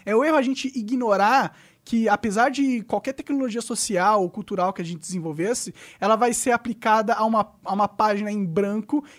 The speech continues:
e aquilo que vai decidir que essa pá-, o que essa página em branco vai se tornar. Eu discordo disso.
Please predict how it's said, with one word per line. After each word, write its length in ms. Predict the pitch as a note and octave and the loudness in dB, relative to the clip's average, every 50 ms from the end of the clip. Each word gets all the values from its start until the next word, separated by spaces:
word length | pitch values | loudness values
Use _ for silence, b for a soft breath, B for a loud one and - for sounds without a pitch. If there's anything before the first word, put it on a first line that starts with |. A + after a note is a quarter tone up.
| B | B
e 100 | - G#3+ | -2 -2
aquilo 380 | A3 G#3 - - C#4 D#4 E4 D4 | -2 -2 0 2 4 4 4 4
que 100 | - C#4+ | 0 0
vai 140 | A3+ B3 A#3+ | 0 0 0
decidir 420 | A3+ B3+ - - A3 F3 G3 A#3 | 0 -2 -6 -6 -6 -6 -6 -6
que 80 | - B3 | -4 -6
essa 180 | G#3 - A3 | -4 -4 -6
pá-, 140 | G3 - G3+ - | -4 -4 -4 -4
o 120 | A#3 G3+ | -4 -4
que 160 | - - B3+ | 0 2 2
essa 260 | B3 A#3 - A#3 A3 | 2 2 2 -2 -2
página 540 | F#3+ - - G#3+ G#3 G#3 G#3 G3+ G#3 G3+ G3 | -2 0 2 2 2 2 0 -2 -2 -2 -2
em 80 | G3+ F#3+ | -2 -2
branco 420 | E3+ F3 G3+ G#3+ A3+ A3 - B3 | 0 0 0 2 0 -2 -2 -4
vai 180 | G#3 G#3 G#3+ G3 | 0 2 2 2
se 140 | - - A3+ | 2 -4 -6
tornar. 420 | - A#3+ A#3 G#3+ F#3+ E3+ C3+ B B B B B | -4 -2 -2 0 0 -2 -2 B B B B B
Eu 60 | - F3 | -8 -8
discordo 360 | - - - B3 C4 C#4 B3 G#3 | -6 0 2 2 4 2 0 -2
disso. 340 | G3 G#3 D#3+ - - - | -2 -2 -2 -4 -6 -14